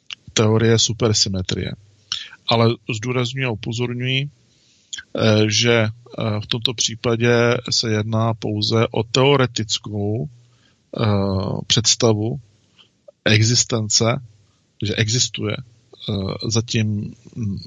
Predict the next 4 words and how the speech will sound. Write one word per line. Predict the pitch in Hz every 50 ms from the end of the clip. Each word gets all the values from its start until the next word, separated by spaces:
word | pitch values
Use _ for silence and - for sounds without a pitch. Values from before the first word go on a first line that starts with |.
| - - - - - 117 104
nám | 110 110 110 113 117 113 113 113 113 113 120 127 - - - - - - _ _ _ -
neidentifikovaná, | - 104 - - - 147 117 113 127 117 117 117 - 117 - - 123 - - - 123 120 117 117 117 113 113 110 107 107 110 117 135 131 - _ _ _ _ _ _ _ - -
eh, | 107 113
skupina | - - - 104 - - 113 110 113 113 113